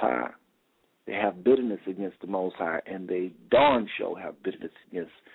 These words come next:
this people 'cause they feel like the Most High some kind of way is dissing them because he didn't make man first from white dirt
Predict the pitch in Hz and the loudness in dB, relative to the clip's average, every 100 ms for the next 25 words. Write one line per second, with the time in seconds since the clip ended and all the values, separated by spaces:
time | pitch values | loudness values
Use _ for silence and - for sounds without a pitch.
0 | - - - - - _ - 147 151 - | -20 -20 -20 -20 -20 _ 2 4 4 0
1 | - 196 202 - - - 101 98 139 214 | -2 0 0 -2 -6 -4 -4 2 4 4
2 | 214 _ 127 113 107 104 101 101 104 - | 0 _ 2 4 6 4 4 4 0 -4
3 | - _ _ _ - 110 131 135 - 110 | -20 _ _ _ -8 2 4 4 2 -2
4 | 107 - 123 117 143 120 110 98 110 113 | 0 0 -2 0 -2 0 0 4 6 6
5 | 95 95 - _ _ _ _ _ _ _ | 4 0 -10 _ _ _ _ _ _ _
6 | _ _ - 113 110 110 104 - - 147 | _ _ -2 4 6 6 2 -6 0 4
7 | 143 - 107 95 90 85 - _ _ _ | 4 2 -6 -6 -12 -16 -20 _ _ _
8 | _ _ _ _ 98 - 120 104 - 120 | _ _ _ _ -14 2 2 4 2 0
9 | 107 101 107 101 95 98 98 92 85 - | 2 2 2 0 -2 -4 -4 -6 -10 4
10 | 95 87 - - _ _ _ _ _ _ | 6 6 2 -8 _ _ _ _ _ _
11 | _ - 104 92 87 101 104 85 - 87 | _ -2 0 0 4 6 6 4 2 0
12 | 82 | 0